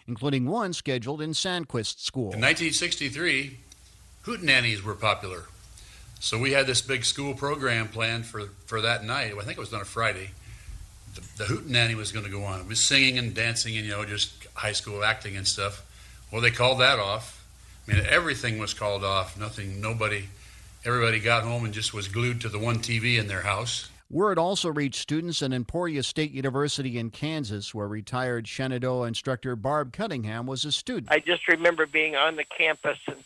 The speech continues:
Speaker 3: somebody saying the president was shot. And then I wanted to be at a television set. So, you know, that's what you had to do.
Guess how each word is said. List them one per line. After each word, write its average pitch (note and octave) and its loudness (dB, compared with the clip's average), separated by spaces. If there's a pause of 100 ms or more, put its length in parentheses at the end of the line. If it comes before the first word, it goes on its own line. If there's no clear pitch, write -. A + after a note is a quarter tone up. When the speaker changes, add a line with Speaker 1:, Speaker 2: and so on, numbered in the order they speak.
Speaker 3:
somebody C#3+ 2
saying C#3 0
the C3+ -8
president C#3 -2
was C3+ -8
shot. A#2+ 4 (160)
And C#3+ 4
then E3+ 8 (200)
I F#3+ 8
wanted F#3 6
to E3 -4
be D#3+ 4
at D#3 6
a C#3+ 2
television F3 2 (100)
set. - -6 (640)
So, D3+ 4 (220)
you D3 -4
know, C#3+ 0
that's D3 2
what D#3+ -4
you C3+ -4
had D3+ 0
to C#3 -8
do. F3+ 0